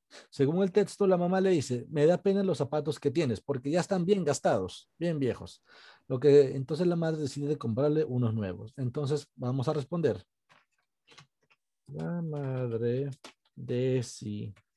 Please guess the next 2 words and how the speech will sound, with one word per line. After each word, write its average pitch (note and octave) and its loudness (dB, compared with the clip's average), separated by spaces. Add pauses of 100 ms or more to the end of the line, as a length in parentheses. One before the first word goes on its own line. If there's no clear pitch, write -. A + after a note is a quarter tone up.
(1400)
comprarle G#2+ -4 (640)
zapatos C#3+ -4